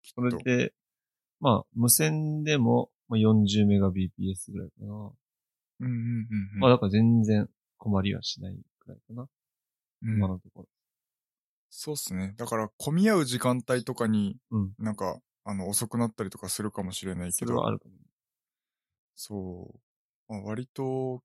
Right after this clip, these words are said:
Speaker 1: 九十メガ出てたら全然十分ですね、
Speaker 2: そうなんです。
Speaker 1: きっとね。
Speaker 2: そうなんですよ。そんでさ、その、まあ、ブイディーエスエルだから、そんな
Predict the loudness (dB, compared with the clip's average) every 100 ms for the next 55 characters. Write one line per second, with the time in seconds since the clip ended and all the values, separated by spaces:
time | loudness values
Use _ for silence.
0 | -12 -8 -6 -4 -4 -2 -2 -2 -6 -8
1 | -8 -8 -8 -6 -6 -6 -6 -4 -4 -4
2 | -6 -6 -4 -4 -6 -10 -16 -12 -10 -10
3 | -12 _ _ _ _ _ _ _ _ _
4 | _ _ _ _ _ _ _ _ _ -4
5 | -2 -2 -4 -10 -12 -16 -16 -20 _ _
6 | _ _ _ _ -8 -4 0 0 0 0
7 | 2 2 2 0 -2 -6 -6 _ _ -8
8 | -4 -2